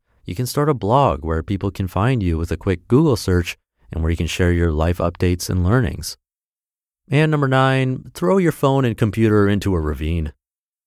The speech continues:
If all else fails, find a property on which to homestead, grow your own food,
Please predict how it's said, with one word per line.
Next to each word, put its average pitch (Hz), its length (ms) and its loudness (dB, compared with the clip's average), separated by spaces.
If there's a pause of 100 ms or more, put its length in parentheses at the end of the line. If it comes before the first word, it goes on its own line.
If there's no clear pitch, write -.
(160)
If - 140 -4
all 113 200 4
else 110 200 -2
fails, 104 440 0
find 127 240 -2
a 127 60 0
property 107 480 0
on 82 100 -2
which 87 200 -2
to 78 80 -2
homestead, 95 800 0
grow 104 260 2
your 127 220 2
own 120 220 2
food, 110 460 0